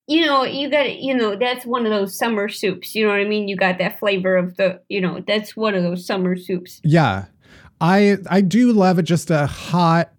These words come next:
Speaker 2: milk-based soup
Speaker 1: Yeah.
Speaker 2: on just a blistering summer day.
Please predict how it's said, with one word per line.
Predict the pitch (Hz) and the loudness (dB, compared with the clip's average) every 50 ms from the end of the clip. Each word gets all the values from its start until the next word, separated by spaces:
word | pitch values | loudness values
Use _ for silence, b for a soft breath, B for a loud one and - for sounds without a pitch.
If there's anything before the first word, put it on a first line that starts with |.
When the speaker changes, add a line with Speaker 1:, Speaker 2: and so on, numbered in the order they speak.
| - - - | -20 -4 2
Speaker 2:
milk-based | 156 151 156 156 175 185 185 180 - - - 175 170 160 160 156 - - - - - - - - - - | 4 6 8 8 8 6 4 2 -2 -2 0 2 4 4 4 2 2 0 -6 -10 -12 -12 -12 -12 -16 -18
soup | _ - - - 175 175 165 147 135 127 | _ -14 -10 -4 0 2 2 2 0 0
Speaker 1:
Yeah. | - - - 185 - - | -2 -4 -4 -4 -6 -2
Speaker 2:
on | - 156 160 160 156 | 2 2 4 4 4
just | 135 156 151 - - | 4 2 0 0 0
a | 170 147 | -2 -2
blistering | 123 117 156 165 156 - - 165 165 156 143 | 0 2 2 2 2 2 2 0 2 2 2
summer | - - 156 143 143 135 131 | 2 2 2 2 4 2 2
day. | 120 127 127 127 131 147 170 165 | 2 2 2 2 2 2 0 0